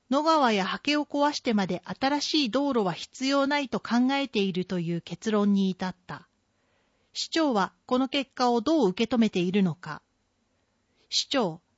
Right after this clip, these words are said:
道路整備の効果を理解している市民も一定数いる一方、自然環境、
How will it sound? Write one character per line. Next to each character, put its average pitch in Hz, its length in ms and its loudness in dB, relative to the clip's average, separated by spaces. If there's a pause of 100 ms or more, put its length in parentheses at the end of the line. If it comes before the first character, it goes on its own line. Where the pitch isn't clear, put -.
(480)
道 277 200 2
路 320 120 0
整 330 200 0
備 254 140 2
の 202 100 4
効 302 300 0
果 214 160 2
を 190 80 2
理 226 120 -2
解 247 240 0
し - 100 -6
て 202 160 2
い 196 80 2
る 202 80 0
市 247 180 2
民 202 260 4
も 175 100 0
一 170 160 -4 (140)
定 302 180 -2
数 196 300 -4
い 185 200 -4
る 220 100 -2
一 214 180 -4 (140)
方、 180 300 -2 (600)
自 - 240 -4
然 285 240 0
環 285 240 -2
境、 170 360 -4